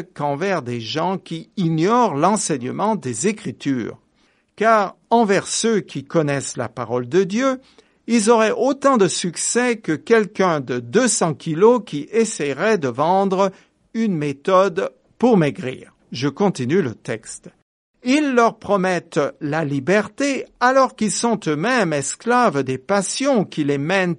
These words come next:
à la ruine, car tout homme est esclave de ce qui a triomphé de lui.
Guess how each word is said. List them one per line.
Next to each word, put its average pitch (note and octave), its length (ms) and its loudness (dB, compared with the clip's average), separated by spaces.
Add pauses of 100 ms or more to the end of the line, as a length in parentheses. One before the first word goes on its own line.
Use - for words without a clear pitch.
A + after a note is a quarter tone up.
à C3 100 2
la E3+ 160 2
ruine, G#3+ 520 0 (420)
car D#3+ 220 -2
tout B2+ 300 -8
homme F#3+ 280 4
est B2 160 -10
esclave G#3+ 640 0
de D#3 120 -2
ce - 180 -6
qui C3 280 -4
a A#2+ 80 -2
triomphé G#3 720 0
de C3+ 160 -4
lui. C3 420 0